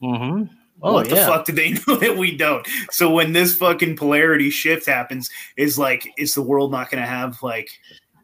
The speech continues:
Speaker 1: Well,
Speaker 2: is it
Speaker 1: I,
Speaker 2: gonna
Speaker 1: it
Speaker 2: be fucked for, like, a couple of years until
Speaker 1: as
Speaker 2: it,
Speaker 1: far as,
Speaker 2: like,
Speaker 1: yeah, like, uh, it's,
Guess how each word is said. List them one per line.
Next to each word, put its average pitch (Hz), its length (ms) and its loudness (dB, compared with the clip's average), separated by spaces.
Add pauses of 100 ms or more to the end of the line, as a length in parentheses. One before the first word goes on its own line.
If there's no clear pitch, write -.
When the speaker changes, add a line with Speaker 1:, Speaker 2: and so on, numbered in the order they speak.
(440)
Speaker 1:
Well, 156 240 8
Speaker 2:
is 151 80 6
it 156 40 6
Speaker 1:
I, 160 60 6
Speaker 2:
gonna 156 120 2
Speaker 1:
it 170 40 2
Speaker 2:
be 143 120 6
fucked 147 420 0
for, 160 220 2
like, 160 380 2
a 143 60 -12
couple 156 320 -2
of 147 80 2
years 160 380 2
until 147 320 2
Speaker 1:
as - 0 -
Speaker 2:
it, 160 80 8
Speaker 1:
far 185 100 12
as, 190 60 8
Speaker 2:
like, 151 100 0
Speaker 1:
yeah, 131 420 4
like, 151 280 0
uh, 151 320 0
it's, 160 640 -2